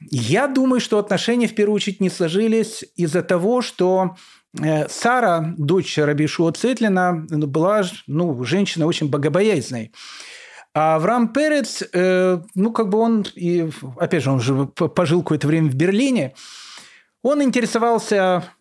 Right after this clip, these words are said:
э, ну, всем этим европейским, э, выучил языки, очень хорошо знал немецкий язык, э, специально выучил русский язык, э, в совершенстве выучил русский язык. Его учителем был, э,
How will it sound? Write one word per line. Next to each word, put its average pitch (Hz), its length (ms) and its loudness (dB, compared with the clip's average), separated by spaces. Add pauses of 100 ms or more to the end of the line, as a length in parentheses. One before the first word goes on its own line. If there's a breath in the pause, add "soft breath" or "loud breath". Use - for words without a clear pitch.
э, 139 600 0
ну, 247 160 0
всем 170 240 0
этим 135 180 -2
европейским, 160 1040 0
э, 127 460 0
выучил 156 580 0
языки, 143 420 0
очень 170 300 2
хорошо 180 300 0
знал 139 180 0
немецкий 180 480 0
язык, 196 380 -2 (560 loud breath)
э, 151 380 2 (220)
специально 226 440 0
выучил 190 400 2
русский 180 320 2
язык, 196 480 -2
э, 160 320 2
в 147 60 -4
совершенстве 175 600 0
выучил 160 400 0
русский 170 280 0
язык. 180 260 0
Его 175 160 0
учителем 175 500 0
был, 190 320 0 (380 loud breath)
э, 139 880 2